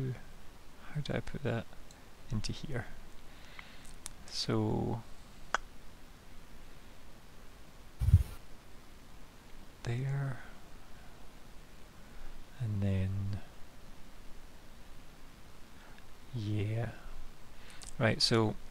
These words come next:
it's gonna remind me on the action economy here, guys. So a guarded step is just your whole move, right?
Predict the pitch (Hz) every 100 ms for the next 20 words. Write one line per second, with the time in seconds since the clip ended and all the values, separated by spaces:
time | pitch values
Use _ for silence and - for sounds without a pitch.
0 | - 131 - - 131 123 120 113 110 -
1 | - - - - - - - - - -
2 | - - - - - 120 131 143 123 104
3 | 117 - - 110 - 107 104 101 101 104
4 | 101 - - 101 98 - 101 113 139 135
5 | - - 98 85 - - - - - 98
6 | - 98 - 98 104 95 101 87 - 117
7 | 120